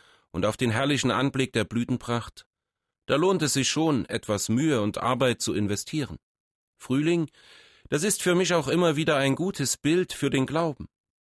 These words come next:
Gerade dann, wenn es einmal nicht so gut lief, wenn Zweifel und Ängste mich umgetrieben haben,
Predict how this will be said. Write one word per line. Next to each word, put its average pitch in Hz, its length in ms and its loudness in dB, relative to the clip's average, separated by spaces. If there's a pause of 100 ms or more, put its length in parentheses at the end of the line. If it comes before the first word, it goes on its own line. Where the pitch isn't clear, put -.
(160)
Gerade 139 420 2
dann, 139 340 2 (300)
wenn 123 140 0
es 131 120 0
einmal 147 300 2
nicht 185 200 -2
so 131 140 0
gut 127 220 -2
lief, 147 380 -4 (280)
wenn 113 220 0
Zweifel 143 480 0
und 123 180 2
Ängste 147 420 0
mich 123 180 0
umgetrieben 135 640 0
haben, 113 420 -2